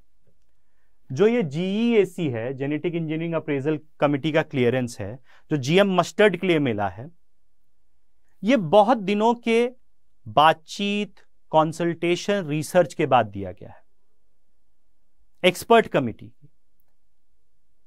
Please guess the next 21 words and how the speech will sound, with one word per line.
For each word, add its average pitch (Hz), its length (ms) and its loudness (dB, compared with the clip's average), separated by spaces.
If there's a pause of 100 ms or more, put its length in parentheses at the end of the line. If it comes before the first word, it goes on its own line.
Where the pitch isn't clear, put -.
(440)
और 180 80 6
Department 196 520 4
of 240 100 4
Biotechnology, 185 880 4
Department 175 560 2
of 180 120 0
Agriculture, 170 760 2
Research 170 480 0
and 175 180 -2
Education 160 680 -6
के 247 240 6 (420)
इनपुट्स 226 580 2
लिए 247 240 6
गए 214 200 4
हैं, 151 200 -4 (400)
तब 247 180 6
ये 247 160 2
परमिशन 220 640 2
दी 151 140 -4
गई 110 200 -4
है। 92 200 -16